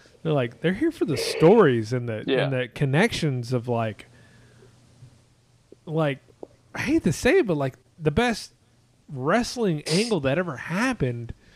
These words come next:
Speaker 1: in my mind, and stop me if I'm wrong, and there's probably more out there, but, like, the N W O back in ninety-six, ninety-seven was one of the best res-, wrestling angles, and I think the,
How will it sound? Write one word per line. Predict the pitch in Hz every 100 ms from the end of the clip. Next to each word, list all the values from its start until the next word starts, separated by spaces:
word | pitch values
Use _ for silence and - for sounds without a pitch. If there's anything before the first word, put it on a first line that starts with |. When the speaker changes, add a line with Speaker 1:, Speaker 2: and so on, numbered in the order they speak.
| - - - _
Speaker 1:
in | 151 139
my | 151 226 226
mind, | 135 117 117 131
and | 131 127 123
stop | - 202 185
me | 151
if | 165
I'm | 143
wrong, | 135 139 143
and | 135
there's | 131 123
probably | - 170 151
more | 135 135 131
out | 127 135
there, | 120 117
but, | 131 - -
like, | 143 120
the | 156 -
N | 233 269
W | 247 185 143 131
O | 151 151 110 120 - - - - _ _ -
back | 151 156
in | 147
ninety-six, | 135 139 147 135 127 131 - _ - 156 139 -
ninety-seven | 135 123 104 139 127 117 101 107 - _ _ _ _ -
was | - 160 143
one | 170 240
of | 226
the |
best | 127 - 143 170 - 147
res-, | 151 170 -
wrestling | 147 156 175 165 120
angles, | 110 117 113 -
and | 131
I | 131
think | 131 175 147 - _
the, | 151 135 127